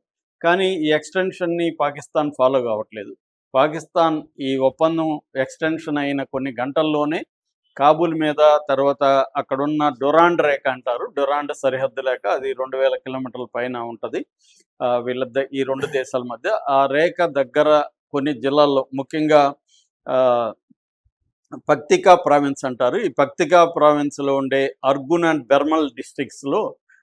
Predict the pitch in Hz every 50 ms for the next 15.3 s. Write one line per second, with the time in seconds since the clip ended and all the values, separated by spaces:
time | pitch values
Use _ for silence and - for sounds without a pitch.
0 | _ _ - 147 139 127 135 139 139 139 139 135 135 127 113 - _ _ - 127
1 | 123 120 135 127 - - 123 131 170 254 220 156 147 147 143 135 131 131 120 _
2 | _ - 131 127 135 156 165 170 165 160 156 151 147 139 - - 151 147 160 165
3 | 170 165 160 156 - - 131 131 127 135 135 139 139 127 - 120 110 104 135 131
4 | - _ 135 120 120 135 143 151 147 147 160 156 151 143 131 - 143 135 139 143
5 | 139 151 147 - 131 127 131 135 123 - 135 135 139 - - 135 127 123 117 120
6 | 127 151 190 - 160 139 139 143 143 135 127 127 135 131 131 135 139 - - 139
7 | 139 165 - - - _ - 123 110 98 107 110 - _ _ _ _ _ _ _
8 | - 143 139 - 175 156 165 185 196 185 202 202 202 190 - 156 143 151 151 147
9 | - - - 165 151 151 143 156 151 147 151 151 147 - _ _ _ - 139 135
10 | 131 127 123 120 117 117 113 - _ _ _ _ _ _ _ - 135 135 135 131
11 | 147 147 147 139 - - - 135 131 131 120 123 123 123 123 113 123 127 127 127
12 | - - - 120 123 127 147 160 170 156 156 151 139 135 143 135 131 135 127 _
13 | - 135 - - 135 127 117 120 151 196 254 - _ _ _ _ _ _ _ _
14 | - 143 - - 175 165 165 165 160 160 165 151 143 143 147 147 - 147 131 151
15 | 139 139 139 139 151 -